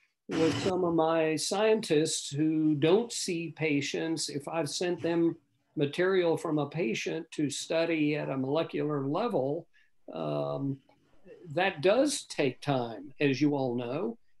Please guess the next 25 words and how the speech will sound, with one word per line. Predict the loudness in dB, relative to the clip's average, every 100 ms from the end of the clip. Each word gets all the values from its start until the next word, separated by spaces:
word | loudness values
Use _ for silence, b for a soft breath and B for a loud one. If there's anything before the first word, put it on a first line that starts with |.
| -12
And, | -4 0 2 4 4 2 -4
and, | -4 0 0 -2 -4
and | 0 2 2
then | 2 2 2 4 2 -2 -8
I, | -2 0
I |
keep | 0 -2 -6
coming | -4 -2 -2
back | -2 -4 -4
to | -4
the | -4
families | -4 -2 -2 0 0 -2
r-, | -6
trying | -6 -4 -2 -2 -2
to | -2 -2 -2
remind | 0 0 0 0 2
me, | 4 2 2
not | -2 -8
trying, | -4 -2 -2 -4 -6 -8 -12
they | -8
do | 0 0 0
in |
fact | -4 -6 -8 -4
remind | -2 -2 -2 -2
me, | -2 -4 -6